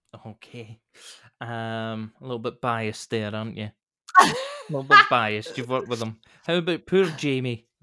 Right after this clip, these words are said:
Speaker 1: You know?
Speaker 2: Jamie's great too.
Speaker 1: <laughs>
Speaker 2: Uh, and
Speaker 1: Jamie,
Speaker 2: they're,
Speaker 1: you were
Speaker 2: they're
Speaker 1: in a
Speaker 2: great.
Speaker 1: shed, <laughs> you know, making love beside an erect horse, and he, he still didn't give it to him, you know?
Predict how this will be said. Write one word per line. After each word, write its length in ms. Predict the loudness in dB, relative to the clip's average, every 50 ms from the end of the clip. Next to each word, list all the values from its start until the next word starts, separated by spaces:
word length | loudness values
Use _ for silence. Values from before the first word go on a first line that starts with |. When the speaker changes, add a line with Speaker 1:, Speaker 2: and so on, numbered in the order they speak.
| -20 -20 _ _ -16 -8
Speaker 1:
You 120 | -6 -2 0
know? 260 | 0 0 0 0 -2 -6 _ _ -20 -20 -20 -20 _ _
Speaker 2:
Jamie's 300 | -6 -4 -4 -4 -6 -6 -6 -4
great 220 | -4 -4 -4 -2 -2
too. 320 | 0 0 0 0 -2 -4 -6 -6
Speaker 1:
<laughs> 60 | -2
Speaker 2:
Uh, 100 | 0 2
and 220 | 2 2 0 0 0
Speaker 1:
Jamie, 280 | 2 2 2 2 2
Speaker 2:
they're, 100 | 2 2
Speaker 1:
you 80 | 4 4
were 60 | 4
Speaker 2:
they're 80 | 4 6
Speaker 1:
in 60 | 6 4
a 60 | 4
Speaker 2:
great. 120 | 4 4 2
Speaker 1:
shed, 460 | 2 4 4 4 2 0 -2 -6 -14 -18 _ _
<laughs> 180 | -6 -6 -2 0
you 140 | 2 2 4
know, 440 | 4 4 4 4 2 0 0 -2 -8 -14 -18 -18 -18 -20 -14 -4 -2
making 260 | 0 0 0 0 0
love 340 | 4 6 6 6 6 4 0
beside 500 | -4 -4 -2 0 2 2 4 2 2 -2 -4
an 160 | -4 -2 0
erect 540 | 0 0 2 2 2 2 0 -2 -6 -12 -12
horse, 500 | -8 -6 -4 -4 -4 -4 -4 -6 -8 -10 _ _ _ _ _ _ _ _
and 160 | -2 0 0
he, 120 | 2 6 6 6 6 6
he 140 | 4 0 0
still 380 | 0 0 2 4 6 6 6
didn't 260 | 4 4 4 2 2 0
give 140 | -2 -2 -2
it 100 | -4 -4
to 100 | -4 -2
him, 280 | 0 0 -2 -2 -2 -4
you 100 | -4 -2
know? 200 | -2 -2 -2